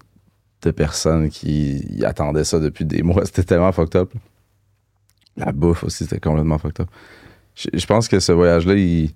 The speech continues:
j'ai eu un genre de, de, on me redemanderait de faire ça aujourd'hui. Bon, partir loin du bébé, euh, ça me tente pas, mais ça m'a full tenté de, de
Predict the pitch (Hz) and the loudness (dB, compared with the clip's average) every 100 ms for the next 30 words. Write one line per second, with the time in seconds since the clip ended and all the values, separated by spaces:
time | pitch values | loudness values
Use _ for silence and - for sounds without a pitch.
0 | _ _ _ _ _ 90 95 101 98 92 | _ _ _ _ _ 2 4 6 6 4
1 | 98 90 80 78 78 82 78 - - - | 4 4 4 2 0 0 0 -2 -6 -8
2 | _ _ _ _ _ _ - - 90 87 | _ _ _ _ _ _ -6 0 2 4
3 | 95 98 101 95 90 101 - 85 85 107 | 4 4 4 4 2 0 2 0 2 2
4 | 98 87 80 90 117 _ _ _ _ _ | 2 2 2 0 0 _ _ _ _ _
5 | _ _ _ _ _ _ - 87 - 78 | _ _ _ _ _ _ -2 0 0 0
6 | - 85 87 87 85 82 82 87 87 82 | 2 4 4 2 0 0 2 2 2 2
7 | 78 82 82 82 - - - - 82 78 | 2 0 0 -2 -6 -14 -6 -4 0 0
8 | 76 - 143 - _ _ _ _ _ _ | 0 0 -2 -8 _ _ _ _ _ _
9 | _ - 90 82 78 80 - 101 87 80 | _ -2 0 2 2 2 0 0 2 0
10 | 76 85 80 _ _ - - - - - | -2 -4 -6 _ _ -12 -4 -2 -2 -4
11 | - - | -6 -4